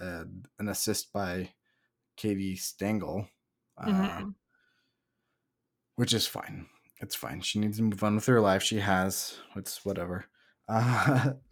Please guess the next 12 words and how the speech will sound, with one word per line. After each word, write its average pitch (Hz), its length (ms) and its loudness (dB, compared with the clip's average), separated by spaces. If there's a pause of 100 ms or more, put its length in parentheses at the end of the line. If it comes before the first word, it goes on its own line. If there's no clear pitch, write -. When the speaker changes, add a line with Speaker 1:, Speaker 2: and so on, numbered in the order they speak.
Speaker 1:
<laughs> - 280 -12
and 139 180 8
then, 139 180 10
yeah, 117 180 6
eighty-second 120 560 4
minute, 104 380 2
you 113 120 0
know, 104 300 2 (280)
at, 139 220 6
at 147 80 8
that 156 180 10
point, 113 340 4